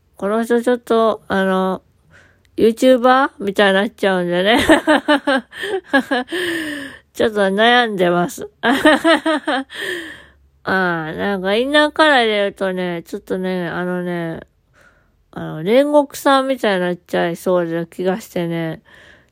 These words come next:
ちょっとね、怯えてる部分もあるんでね、ちょっとオレンジとね、黄色をね、入れたいなと思ってたんですよ。ああ、だけど、まあ、ちょっと考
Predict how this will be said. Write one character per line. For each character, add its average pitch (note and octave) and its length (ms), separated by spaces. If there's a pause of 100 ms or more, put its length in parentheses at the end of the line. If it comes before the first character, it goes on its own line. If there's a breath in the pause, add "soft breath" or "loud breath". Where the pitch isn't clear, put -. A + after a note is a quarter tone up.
ち - 120
ょ - 40
っ - 40
と G3+ 240
ね、 E3+ 360
怯 B3+ 380
え C4 60
て C4 140
る B3 140
部 A3+ 300
分 F3 100
も E3 140
あ E3+ 80
る E3+ 180
ん D#3+ 40
で E3 160
ね、 D#3+ 320 (260)
ち - 100
ょ - 40
っ - 20
と - 180
オ C#4 100
レ F#4 160
ン E4 60
ジ A3+ 160
と F#3+ 200
ね、 F3 300
黄 A#3 180
色 A#3 180
を A3 120
ね、 G3 380 (260)
入 G#3+ 100
れ G#3+ 120
た G#3 220
い F#3 60
な E3 180
と E3+ 220
思 F3 160
っ E3+ 40
て - 140
た E3 180
ん D#3+ 60
で D#3+ 140
す - 140
よ。 D#3 180 (1400 soft breath)
あ D3+ 300
あ、 - 20
だ F#3 180
け F#3 160
ど、 E3+ 420
ま E3+ 560
あ、 - 40 (1200)
ち - 80
ょ G3 40
っ F#3+ 40
と F#3 160
考 G3 300